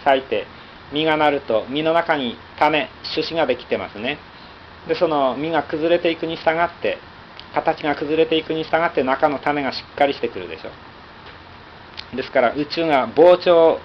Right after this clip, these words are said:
から収縮に移った瞬間に、瞬間から種がですね、どんどんどんどん、あの、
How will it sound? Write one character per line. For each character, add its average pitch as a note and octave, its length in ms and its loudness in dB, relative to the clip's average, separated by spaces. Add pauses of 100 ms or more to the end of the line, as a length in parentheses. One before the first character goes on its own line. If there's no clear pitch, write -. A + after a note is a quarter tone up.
か D#3+ 60 6
ら C#3 100 6
収 E3 280 -2
縮 - 180 -4
に D#3+ 80 -2
移 C#3+ 80 0
っ - 20 -4 (220)
た E3 80 2
瞬 E3 220 -4
間 D#3+ 200 4
に、 A#2 200 -6 (880)
瞬 D#3+ 240 -6
間 E3 240 2
か F#3 160 -4
ら A2 220 4 (160)
種 D3+ 240 4
が A2 120 2
で F2 140 -6
す A2 80 -10
ね、 C3+ 160 -6 (320)
ど D3 120 0
ん D3 100 -4
ど C3+ 120 0
ん A#2 80 -6
ど B2 160 2
ん B2+ 80 -4
ど A2 100 -4
ん、 E2+ 100 -10 (580)
あ - 20 -14
の、 F2+ 220 -12